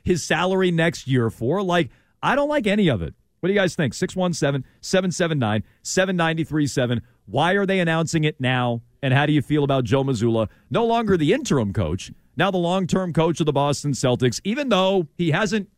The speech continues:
coached in a playoff game. Never mind, won a playoff game or proven any sort of acumen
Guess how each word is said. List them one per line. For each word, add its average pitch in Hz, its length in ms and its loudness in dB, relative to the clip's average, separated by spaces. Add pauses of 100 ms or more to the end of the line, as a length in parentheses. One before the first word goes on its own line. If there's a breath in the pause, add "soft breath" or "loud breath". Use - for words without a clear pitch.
coached 240 360 0
in 226 80 -2
a 214 60 -8
playoff 156 380 0
game. 92 260 -4 (560)
Never 294 240 0
mind, 247 300 2 (280 loud breath)
won 214 220 2
a 330 80 2
playoff 285 460 0
game 269 320 0
or 202 180 2
proven 226 540 0
any 285 240 0
sort 262 200 2
of 220 80 2
acumen 170 500 0